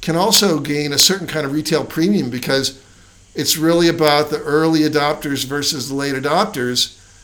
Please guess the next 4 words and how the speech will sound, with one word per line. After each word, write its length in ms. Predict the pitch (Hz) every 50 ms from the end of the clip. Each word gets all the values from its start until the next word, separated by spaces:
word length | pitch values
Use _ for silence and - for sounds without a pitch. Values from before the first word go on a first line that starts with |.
| - - - - -
just 560 | - 175 196 202 170 - - - - - - -
without 400 | 151 151 143 160 160 160 160 160
this 180 | 147 131 -
giant 760 | - - 131 147 151 160 160 160 151 147 135 127 120 - -